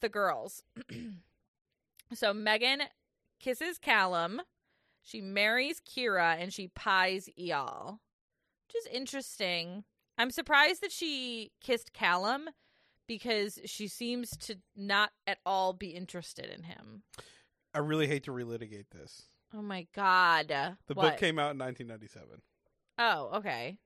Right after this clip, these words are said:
Speaker 1: How the fuck old were you? Three?
Speaker 2: Three.
Speaker 1: Oh my <laughs> God. Why'd you say two thousand one? Oh, was that the movie?
Speaker 2: Mm-hmm.
Speaker 1: Oh, okay. I think, I do think I started reading the books when the first movie came out,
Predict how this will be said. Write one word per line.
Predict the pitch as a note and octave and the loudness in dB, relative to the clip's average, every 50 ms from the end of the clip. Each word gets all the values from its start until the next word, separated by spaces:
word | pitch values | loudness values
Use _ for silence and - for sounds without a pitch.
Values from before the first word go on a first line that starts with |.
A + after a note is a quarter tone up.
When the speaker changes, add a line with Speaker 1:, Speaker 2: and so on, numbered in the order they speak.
| _ _ | _ _
Speaker 1:
How | - F3+ G3+ B3 B3 | -10 2 4 4 6
the | B3 B3 | 6 2
fuck | - - - D4 C#4+ - - | 0 2 4 4 4 4 6
old | C4 B3+ B3+ A3 | 4 2 2 2
were | A3 A3+ | 0 0
you? | A#3+ B3 C4+ C4 | 0 0 -2 -6
Three? | - - - F#3+ F#3 F#3 F#3+ F#3+ G#3 A#3+ D4 F#4 G4 - | -8 -8 -8 -6 -4 -2 -2 0 0 -2 -4 -4 2 6
Speaker 2:
Three. | C4 B3 A#3+ A#3 A#3 A#3 A#3+ B3+ G#4 F#4+ - _ _ _ | 8 10 10 10 10 8 8 6 4 2 -4 _ _ _
Speaker 1:
Oh | - - - - | 4 4 4 2
my | D4 D#4+ C4+ A#3 - - | 2 2 2 -4 -10 -12
<laughs> | - - - | -12 6 6
God. | E4 - - - E4+ - A4+ A#4 D#4+ - - - F#4 - _ - F#4+ - _ _ _ _ - A4+ G4+ - | 6 6 8 2 2 2 2 -4 -6 -6 -4 -6 -8 -8 _ -12 -12 -12 _ _ _ _ -14 -14 -10 0
Why'd | - C#4 D4 D4+ | 2 2 4 4
you | F4 | 2
say | E4+ F#4 E4+ | -2 -2 -4
two | C4 D#4 D#4 | -4 -4 0
thousand | C4+ C#4+ C4+ C4 C#4 C4 | 2 2 2 2 0 0
one? | A#3+ F3+ | 2 4
Oh, | G3+ | 4
was | G#3 A3 | 4 4
that | A#3 A#3 G3+ | 0 0 0
the | A3 | -2
movie? | G3 F#3 F#3 F#3 F3 G3 G#3 A#3 C#4 D#4+ D#4 - | -4 -4 -6 -4 -4 -4 -2 -2 -4 -6 -8 -10
Speaker 2:
Mm-hmm. | C3+ B2 B2+ B2 A2+ A2 A#2 - _ _ _ - | -14 -12 -10 -12 -12 -14 -16 -20 _ _ _ -2
Speaker 1:
Oh, | - A3 G#3+ G#3 | 2 4 4 4
okay. | A3 - G3 D3+ D3 E3 F3+ - _ _ - | 4 2 0 0 0 -2 -6 -10 _ _ 4
I | C#4 F#4 | 4 6
think, | C#4+ A4 A#4+ A#4+ | 6 6 4 4
I | - C#4+ | 4 2
do | C#4 F#4 G#4 | 2 2 0
think | G4+ G#4+ E4 | 0 0 0
I | C4 D4+ | 0 0
started | - C4 A#3+ G#3+ | 0 0 0 0
reading | G#3 G#3 A3 G#3 | -2 -2 -4 -4
the | G3+ F#3+ | -6 -4
books | F#3 F#3+ F#3+ - | -4 -6 -6 -6
when | G3 F3 | -10 -10
the | E3 | -8
first | - E3 E3+ E3 | -6 -6 -8 -6
movie | F3 E3+ E3 D#3 D3 - | -8 -10 -10 -10 -10 -12
came | - - - - | -12 -12 -12 -12
out, | - - - - | -14 -18 -18 -20